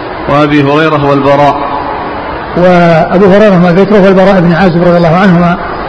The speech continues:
Speaker 2: أخرج حديثه أصحاب الكتب الستة.
Speaker 1: وأنس وأبي أيوب.
Speaker 2: أبو أيوب الأنصاري رضي الله عنه هو خالد بن زيد، أخرج حديثه أصحاب الكتب الستة.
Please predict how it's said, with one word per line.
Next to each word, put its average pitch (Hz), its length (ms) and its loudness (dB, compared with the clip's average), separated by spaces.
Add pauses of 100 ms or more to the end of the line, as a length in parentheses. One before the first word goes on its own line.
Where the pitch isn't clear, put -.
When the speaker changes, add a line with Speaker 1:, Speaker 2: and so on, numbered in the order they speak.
(200)
Speaker 2:
أخرج 175 320 0
حديثه 180 340 2
أصحاب 175 220 -2
الكتب 156 160 -2
الستة. 156 360 -4 (500)
Speaker 1:
وأنس 151 440 -2
وأبي 143 340 0
أيوب. 135 340 0 (520)
Speaker 2:
أبو 185 220 2
أيوب 202 240 4
الأنصاري 175 460 2
رضي 165 100 0
الله 160 240 0
عنه 196 220 2 (340)
هو 185 120 2
خالد 180 340 0
بن 165 200 0
زيد، 196 220 2 (720)
أخرج 175 280 0
حديثه 180 320 2
أصحاب 170 220 -2
الكتب 170 140 -4
الستة. 151 380 -6